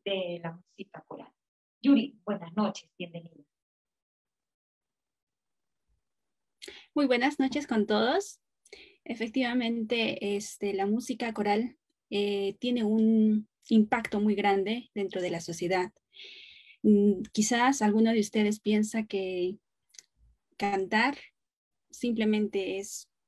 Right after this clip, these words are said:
Speaker 2: eh, evocar un sonido, pero no solamente es eso.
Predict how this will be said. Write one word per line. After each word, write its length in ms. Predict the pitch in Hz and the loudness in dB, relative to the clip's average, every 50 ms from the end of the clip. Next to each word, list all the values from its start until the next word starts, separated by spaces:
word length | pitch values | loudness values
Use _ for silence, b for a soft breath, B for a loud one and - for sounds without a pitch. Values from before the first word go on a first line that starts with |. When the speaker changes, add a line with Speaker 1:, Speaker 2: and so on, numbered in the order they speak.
| _ _ _ _ _ _ _ _ _ _ _ _ _ _ _ _ _ - - | _ _ _ _ _ _ _ _ _ _ _ _ _ _ _ _ _ -20 -8
Speaker 2:
eh, 260 | - 233 208 202 196 202 | -4 0 0 2 2 2
evocar 340 | 196 196 196 - 226 214 | 2 0 0 0 2 2
un 100 | 214 214 | 4 2
sonido, 600 | 214 - 202 208 240 240 226 220 220 247 311 349 _ _ b b b b b b b b b b b b _ _ _ | 2 2 0 0 0 0 0 0 0 -2 -4 -6 _ _ b b b b b b b b b b b b _ _ _
pero 320 | - 254 254 254 240 247 | 4 4 4 4 4 4
no 120 | 254 277 285 | 4 2 2
solamente 500 | 294 311 269 226 233 226 214 208 - 180 | 2 0 0 0 0 0 -2 -2 -2 -4
es 100 | 214 - | -6 -6
eso. 380 | 175 170 - - - 147 - | -6 -8 -8 -8 -10 -10 -10